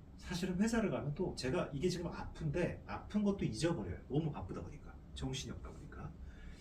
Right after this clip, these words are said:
그래서 이게 참 사람이라는 게 어디에 뭘 빠지면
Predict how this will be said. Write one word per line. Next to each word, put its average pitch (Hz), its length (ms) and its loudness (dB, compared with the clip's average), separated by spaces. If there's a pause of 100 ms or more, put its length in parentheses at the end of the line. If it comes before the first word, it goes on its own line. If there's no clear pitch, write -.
(280)
그래서 127 340 0 (460)
이게 156 100 -2
참 151 460 0
사람이라는 165 600 4
게 135 180 2 (100)
어디에 - 340 2
뭘 143 260 4 (280)
빠지면 196 640 2